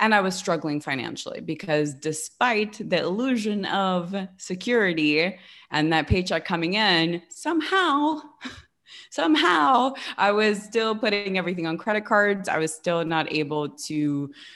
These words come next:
live, you know, I was living in an apartment that had, we had to actually nail the furniture to the wall because it was, the floors were uneven.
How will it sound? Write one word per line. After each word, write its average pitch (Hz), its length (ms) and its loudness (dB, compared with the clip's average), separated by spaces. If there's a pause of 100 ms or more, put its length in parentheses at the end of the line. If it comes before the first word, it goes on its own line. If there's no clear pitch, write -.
(140)
live, 175 400 2
you 180 80 0
know, 160 100 2
I 156 40 0
was 156 140 -4
living 185 220 -2
in 185 60 -2
an 175 100 -2
apartment 160 540 -2
that - 160 -4
had, 143 560 -2 (640)
we 170 100 -2
had 170 120 -2
to 190 80 -2
actually 165 380 -4
nail 151 580 0
the 139 100 -6
furniture 156 520 -2
to 135 120 -12
the 139 100 -4
wall 147 440 2
because 151 320 -2
it 147 60 0
was, 139 420 -2
the 127 80 -12
floors 151 500 0
were 151 120 -2
uneven. 135 760 -2